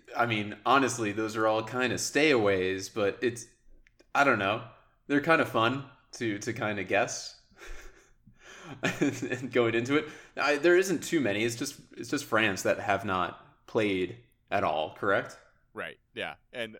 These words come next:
Speaker 2: it's just, yeah, it's a very interesting, I mean, we're probably, hopefully we're never gonna have to have a situation like this again where it's been five months since they've had a competitive ball kicked, you know, for, for Lyon. I know they did play, uh, Lyon and P S G played each other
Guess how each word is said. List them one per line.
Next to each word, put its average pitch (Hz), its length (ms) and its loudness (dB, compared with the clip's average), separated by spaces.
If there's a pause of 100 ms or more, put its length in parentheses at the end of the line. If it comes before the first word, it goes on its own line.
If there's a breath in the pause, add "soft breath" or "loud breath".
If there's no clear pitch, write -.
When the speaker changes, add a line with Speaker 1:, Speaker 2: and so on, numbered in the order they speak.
(280)
Speaker 2:
it's 135 220 -14
just, 156 240 -10
yeah, 131 140 -6
it's 107 220 -10
a 120 40 -12
very 127 540 -8 (160)
interesting, 120 560 -14 (180)
I 120 60 -16
mean, 110 200 -14
we're 107 100 -16
probably, 123 360 -8
hopefully 113 380 -10
we're 98 80 -16
never 101 180 -16
gonna 104 120 -14
have 98 100 -14
to 101 120 -12
have 101 220 -12
a 98 100 -14
situation 107 520 -14
like 90 140 -16
this 98 120 -20
again 95 260 -16
where 87 140 -16
it's 85 140 -18
been 90 200 -16 (720)
five 101 360 -8
months 104 280 -10
since - 520 -18
they've 117 120 -10
had 117 160 -6
a - 60 -20
competitive 117 560 -10
ball 104 220 -8
kicked, 92 280 -18
you 95 80 -18
know, 92 140 -14
for, 92 240 -18
for 104 120 -14
Lyon. 98 280 -12 (240 soft breath)
I 120 60 -6
know 147 100 -4
they 143 140 -4
did 131 180 -8
play, 123 240 -6
uh, 101 240 -10
Lyon 131 220 -10
and 117 80 -18
P 120 100 -14
S 113 100 -12
G 110 220 -16 (100)
played 107 240 -14
each 98 380 -18
other 98 400 -10